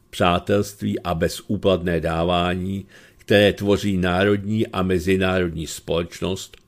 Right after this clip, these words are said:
To vede k nihilismu. Liberalismus je nihilismus, který ničí druhé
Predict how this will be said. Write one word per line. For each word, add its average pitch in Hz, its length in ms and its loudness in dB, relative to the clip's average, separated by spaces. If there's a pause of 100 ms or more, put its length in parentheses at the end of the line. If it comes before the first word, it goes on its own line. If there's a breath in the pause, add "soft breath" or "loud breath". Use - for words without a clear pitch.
(140)
To 87 140 2
vede 90 360 0
k - 100 -12
nihilismu. 95 680 0 (1000 soft breath)
Liberalismus 92 1000 4
je 98 140 4
nihilismus, 95 1000 4
který 98 420 0
ničí 90 440 -2
druhé 90 580 2